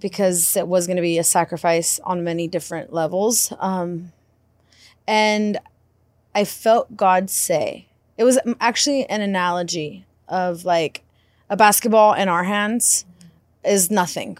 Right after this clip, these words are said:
but in the hands of LeBron James, it's millions and millions of dollars. And I felt God say,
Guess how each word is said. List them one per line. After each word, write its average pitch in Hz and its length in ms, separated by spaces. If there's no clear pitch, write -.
but 185 220
in 175 320
the 175 60
hands 180 260
of 175 60
LeBron 175 340
James, 180 320
it's - 160
millions 196 460
and 180 100
millions 170 320
of 165 80
dollars. 160 400
And 165 100
I 170 60
felt 170 280
God 165 200
say, 170 360